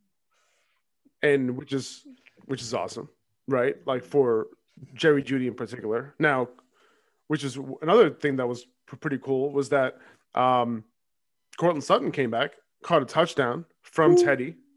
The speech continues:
Speaker 1: So he's back. And now if you're drafting Cortland Sutton, um, or if you're, you have yet to draft and you were always, you were wondering about Cortland Sutton, at least now you know that he's healthy. At least he's ready, he's healthy enough to take the field, which is a great thing,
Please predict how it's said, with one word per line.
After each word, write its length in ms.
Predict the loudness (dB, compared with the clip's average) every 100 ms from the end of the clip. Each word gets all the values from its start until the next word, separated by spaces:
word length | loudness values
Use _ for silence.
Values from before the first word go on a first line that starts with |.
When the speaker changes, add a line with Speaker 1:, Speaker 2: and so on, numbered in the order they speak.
| _ _ _ _ _ _ _
Speaker 1:
So 220 | -2 0
he's 240 | 2 0 0
back. 360 | 0 0 -2 -4
And 140 | -2
now 460 | 0 2 2 2 -2 _ _
if 140 | -12 -8
you're 100 | -4
drafting 400 | 0 0 0 -8
Cortland 360 | -6 -6 -6
Sutton, 520 | -4 -2 -2 -2 -10 -14 _ _
um, 380 | -4 -2 -4 -4
or 180 | -2 -2
if 120 | -2
you're, 300 | -4 -4 -6
you 120 | -8
have 220 | -4 -4 -2
yet 260 | -4 -4
to 100 | -6
draft 480 | -6 -2 0 0 -4
and 180 | -10 -10 _ _ _ -8
you 100 | -4
were 140 | 0
always, 240 | 2 0
you 180 | -2 -4
were 100 | -2
wondering 280 | 0 0 0
about 160 | -2 -6
Cortland 280 | -10 -10
Sutton, 260 | -8 -8 -4
at 100 | -2
least 200 | -2 -2
now 180 | 0 2
you 180 | 0 -2
know 160 | -4
that 140 | -4 -6
he's 160 | -10
healthy. 480 | -4 -2 -2 -4 -8 -12 _ _ -8
At 80 | -6
least 180 | -6 -6
he's 180 | -10 -6
ready, 240 | -4 -4
he's 180 | -6 -10
healthy 380 | -2 -4 -2 -4
enough 200 | -4 -6
to 80 | -8
take 240 | -8 -8
the 80 | -8
field, 420 | -10 -4 -4 -4
which 160 | -8 -12
is 80 | -14
a 60 |
great 340 | -6 -4 -4 -6
thing, 240 | -6 -6